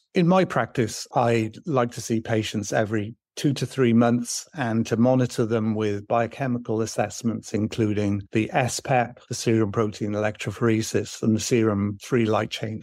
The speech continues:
assay. These are essential, but we have new methods of detecting response, including mass spectrometry, which is more sensitive and allows us a window onto the complete response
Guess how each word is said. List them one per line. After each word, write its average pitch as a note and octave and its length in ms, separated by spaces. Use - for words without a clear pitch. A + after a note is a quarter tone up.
assay. G#2 600
These C3+ 280
are A2 260
essential, C3+ 720
but D3+ 120
we B2 100
have A2+ 480
new C3 460
methods A2+ 500
of G2 300
detecting A2 880
response, G#2 720
including A2+ 840
mass C3 320
spectrometry, C3 1000
which B2 200
is A2+ 200
more G#2 180
sensitive A#2+ 960
and G#2+ 380
allows A2 500
us F#2+ 240
a A2+ 60
window A2 560
onto G#2 640
the F#2+ 160
complete A2 580
response A2+ 720